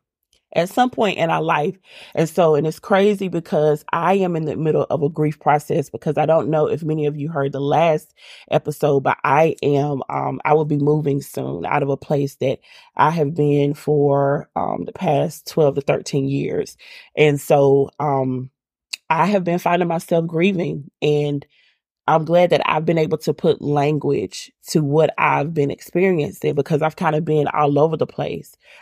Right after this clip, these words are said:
Um, even when I had to notify my landlords that I was leaving, sending the text message was a lot. I had typed it up and then it took about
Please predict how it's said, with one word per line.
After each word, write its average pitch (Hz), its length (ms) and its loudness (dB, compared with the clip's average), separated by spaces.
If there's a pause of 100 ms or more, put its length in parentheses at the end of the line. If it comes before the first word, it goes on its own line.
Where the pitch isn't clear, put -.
Um, 139 260 4
even 156 220 0
when 151 140 2
I 165 80 0
had 160 340 0
to 151 100 0
notify 156 640 0 (400)
my 147 160 4
landlords 151 760 0
that 147 260 -2
I 160 120 -2
was 147 180 -2
leaving, 143 560 -2
sending 165 580 0
the 139 300 2 (160)
text - 320 -2
message 139 540 -4 (240)
was 151 320 2
a 147 140 4
lot. 147 540 0
I 170 60 -4
had 143 220 0
typed - 340 0
it 160 120 2
up 165 180 4
and 170 140 0
then 147 120 2
it - 100 -4
took - 280 -4
about - 400 -2